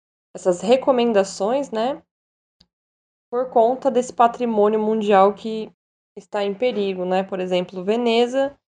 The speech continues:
é, aí, né, com essa questão da quantidade de turistas, massa, enfim.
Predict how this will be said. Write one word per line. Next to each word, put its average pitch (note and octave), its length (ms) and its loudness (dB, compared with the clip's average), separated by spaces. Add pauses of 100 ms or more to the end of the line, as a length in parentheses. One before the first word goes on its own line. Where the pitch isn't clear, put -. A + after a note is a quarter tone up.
(480)
é, G3 580 -2 (1120)
aí, G#3+ 360 0
né, G#3 220 4
com G#3 100 0
essa F#3+ 160 0
questão F#3+ 420 -4 (500)
da F#3 120 4
quantidade F#3+ 580 4
de F#3 120 4
turistas, G#3 1080 4 (480)
massa, G#3 600 4
enfim. F3+ 480 -8